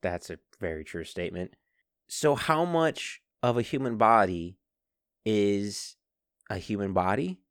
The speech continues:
The reason why I ask this is because a lot of modern research, at least a lot of research that I saw in the very modern times,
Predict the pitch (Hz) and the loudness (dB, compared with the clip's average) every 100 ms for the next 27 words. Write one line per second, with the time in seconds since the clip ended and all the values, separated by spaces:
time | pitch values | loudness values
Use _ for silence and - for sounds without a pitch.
0 | _ _ - 131 180 190 156 147 117 139 | _ _ -4 6 6 8 6 6 6 4
1 | 160 - 101 95 - 104 98 - 110 117 | 2 0 0 0 -2 -2 -2 -8 0 2
2 | 104 - _ _ _ - 110 127 214 226 | 2 -2 _ _ _ -2 4 4 6 4
3 | 127 117 127 117 107 123 - - 107 101 | 4 4 4 4 2 0 -4 -4 -2 -2
4 | - _ _ _ _ _ _ 107 139 190 | -4 _ _ _ _ _ _ 2 6 6
5 | 139 127 123 107 101 95 95 - 104 95 | 4 0 0 0 2 4 2 0 2 4
6 | 90 - 90 85 - 98 98 87 87 _ | 2 0 -6 -8 -2 0 2 0 -6 _
7 | _ _ _ _ _ - 107 107 104 95 | _ _ _ _ _ -8 0 4 4 2
8 | 85 110 98 82 80 82 | -2 -2 0 -2 -6 -16